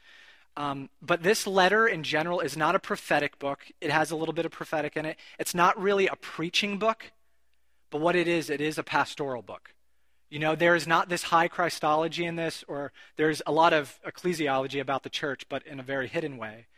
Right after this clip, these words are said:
It's not, you know, um, Galatians or Ephesians or anything like that that gives us broad sweep.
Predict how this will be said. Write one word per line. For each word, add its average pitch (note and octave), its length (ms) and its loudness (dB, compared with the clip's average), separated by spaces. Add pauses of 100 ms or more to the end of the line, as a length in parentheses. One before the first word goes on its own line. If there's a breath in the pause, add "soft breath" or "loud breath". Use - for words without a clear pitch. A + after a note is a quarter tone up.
(440 soft breath)
It's - 160 -10
not, E3+ 320 2
you E3 140 -4
know, D3 420 0
um, C3+ 380 -10 (160)
Galatians D#3 920 -2
or C#3 460 -6
Ephesians D3+ 560 -6
or D3+ 100 -6
anything D#3 320 -6
like C3+ 140 -6
that C#3+ 200 0
that C#3 100 -6
gives C3+ 180 -4
us B2+ 80 -10
broad C#3 480 0
sweep. - 480 -8